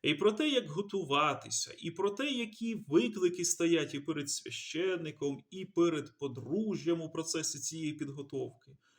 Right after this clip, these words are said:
Особливу ми увагу з вами звертали і на те, на яку небезпеку наражають себе молодята,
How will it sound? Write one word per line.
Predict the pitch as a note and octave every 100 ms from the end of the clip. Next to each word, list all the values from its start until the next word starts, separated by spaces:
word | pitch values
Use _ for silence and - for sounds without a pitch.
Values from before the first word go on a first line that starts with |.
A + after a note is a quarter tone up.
| _ _
Особливу | C#3 E3+ E3 D4 F4 D4 A3
ми | B3
увагу | G3+ D#3+ C#3+ F3 B3+ A3+ A#3 A3+
з | D3
вами | F#3+ G#3+ F3+
звертали | D3+ E3+ E3+ G3+ G3 D#3+
і | E3+
на | F3 D#3
те, | - F3+ A3+ A#3+
на | G#3 F#3
яку | E3+ F3+ - G3 A#3 A3+ D3+ - _ D3
небезпеку | D3 D#3+ D#3 - - G#3+ A3+ G#3 D3+
наражають | D3 D3+ D3+ F3+ G#3 D#3 C#3
себе | - D3 F3+ D#3+
молодята, | B2 B2+ B2 C3+ F#3 D#4+ D#4+ - -